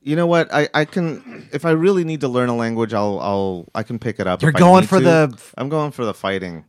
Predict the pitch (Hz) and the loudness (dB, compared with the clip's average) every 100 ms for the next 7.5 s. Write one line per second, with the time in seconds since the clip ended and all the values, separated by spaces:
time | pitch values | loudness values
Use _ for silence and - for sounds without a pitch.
0 | _ 131 139 - 87 113 131 - 120 185 | _ 0 4 4 2 -2 -4 -2 0 0
1 | 95 - 76 64 - _ _ 120 - 160 | -2 -6 -16 -18 -20 _ _ -20 -20 -20
2 | 147 147 143 139 135 - - - _ _ | -16 -10 -6 -6 -8 -12 -20 -20 _ _
3 | _ _ _ _ _ _ _ _ 110 113 | _ _ _ _ _ _ _ _ -14 -12
4 | 98 82 71 67 _ _ _ _ _ _ | -12 -14 -16 -20 _ _ _ _ _ _
5 | _ _ _ _ _ 104 104 101 101 92 | _ _ _ _ _ -2 0 0 -4 -8
6 | - 196 269 262 170 151 143 139 120 110 | -10 -2 0 2 0 -4 -2 -2 -2 -4
7 | 92 104 110 104 101 | -4 -4 -2 -2 -4